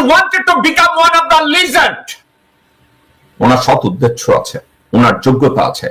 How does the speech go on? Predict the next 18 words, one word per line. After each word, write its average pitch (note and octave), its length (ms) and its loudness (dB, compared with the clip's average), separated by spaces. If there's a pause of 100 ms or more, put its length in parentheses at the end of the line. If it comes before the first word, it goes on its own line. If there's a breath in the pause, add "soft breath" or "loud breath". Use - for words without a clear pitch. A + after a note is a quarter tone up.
(260 soft breath)
ওনার G#2+ 260 2
দূরদৃষ্টি D3+ 580 2 (120)
আছে, - 160 -4 (280 loud breath)
ওনার C3 180 4 (100)
সততা C4 460 2
আছে। - 200 -12 (1700)
এর C3 160 4
জন্য D#3 160 2 (100)
উনি G#2 100 0 (100)
বাংলাদেশকে A#2+ 420 0 (100)
রিফর্ম A#2 340 0
করতে - 260 -10
চান। - 120 -12 (320)
ডক্টর C3+ 260 2
মোহাম্মদ C3+ 300 4
ইউনূস, E3 240 4 (440 soft breath)
আপনাকে - 380 0 (300)
সশ্রদ্ধ B3+ 420 2